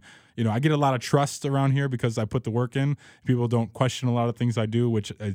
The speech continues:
you know, it's a great benefit to me that not a lot of other people have. I don't know if I've earned <laughs> a lot of it, but, you know, people often, you know, they'll, they'll seldom question something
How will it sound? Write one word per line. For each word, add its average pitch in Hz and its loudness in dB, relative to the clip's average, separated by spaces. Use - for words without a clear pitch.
you 110 -2
know, 92 -2
it's - -16
a 104 0
great 117 -2
benefit 120 0
to 117 0
me 117 2
that 107 -2
not 107 0
a 107 0
lot 110 0
of 117 -2
other 110 -2
people 117 -4
have. 113 -2
I 113 2
don't 107 2
know 104 2
if 92 -6
I've 101 -4
earned 113 0
<laughs> - -6
a 107 0
lot 110 -4
of - -6
it, 156 -2
but, 104 -2
you 123 -2
know, 117 2
people 143 2
often, 117 0
you 113 -4
know, 107 -2
they'll, 117 2
they'll 120 -4
seldom 127 0
question 98 -2
something 95 -2